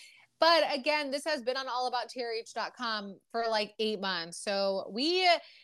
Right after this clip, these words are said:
we deliver every season since forever. We've delivered the tea, the exclusives. We've had all of this stuff out already, um, back in, like, August or September.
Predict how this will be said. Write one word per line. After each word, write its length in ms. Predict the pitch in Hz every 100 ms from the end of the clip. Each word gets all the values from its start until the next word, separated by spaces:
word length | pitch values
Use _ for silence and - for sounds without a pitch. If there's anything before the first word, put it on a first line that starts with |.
| _
we 100 | 277 349
deliver 440 | 381 285 220 196 208
every 440 | 247 233 311 311
season 680 | - 277 262 254 254 254 233 _
since 800 | - - 262 247 247 - - - - _ -
forever. 480 | 240 247 226 190 175
We've 200 | 196 196
delivered 540 | 226 214 208 185 175 175 _ _ _
the 120 | 208
tea, 520 | 233 - 233 226 220 180
the 140 | 208
exclusives. 600 | 240 220 - 220 208 202
We've 320 | 185 185 233 247
had 320 | 226 208 202 -
all 260 | 208 214
of 120 | 220
this 200 | 208 208
stuff 300 | - 190 185 185 -
out 260 | 185 180 -
already, 580 | 196 196 180 170 180 - - _ _
um, 680 | 208 202 185 175 175 170 165 - _ 202 -
back 280 | 202 214 226
in, 160 | 214
like, 300 | 202 190 180 - _ _
August 480 | 180 180 175 165 -
or 140 | - 185
September. 560 | 196 196 175 143 135